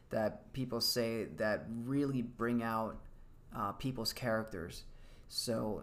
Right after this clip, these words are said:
you know, in, in moments of stress and, and difficulties, what shines in you? Is it perseverance? Is it endurance? Is it defeat?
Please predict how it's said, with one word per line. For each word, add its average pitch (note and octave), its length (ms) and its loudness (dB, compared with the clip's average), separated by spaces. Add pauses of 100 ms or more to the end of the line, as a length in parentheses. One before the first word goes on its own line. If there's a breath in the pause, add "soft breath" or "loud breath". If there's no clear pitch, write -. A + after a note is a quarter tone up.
you A#2+ 100 -4
know, A2+ 140 -2
in, A2+ 140 -2
in A#2 180 -4
moments B2 320 2
of A2+ 100 -4
stress B2 480 2
and, A2 200 0
and G#2 180 -2
difficulties, C3+ 680 -2 (680 loud breath)
what D3 460 8
shines A#2+ 880 4 (1400)
in A#2+ 180 2
you? G#2 300 2 (520 soft breath)
Is A#2+ 220 2
it A#2 120 0
perseverance? C3+ 800 4
Is - 140 -6
it A2+ 60 -2
endurance? B2+ 760 0 (720 soft breath)
Is A#2+ 180 0
it A#2 120 0
defeat? C3+ 560 0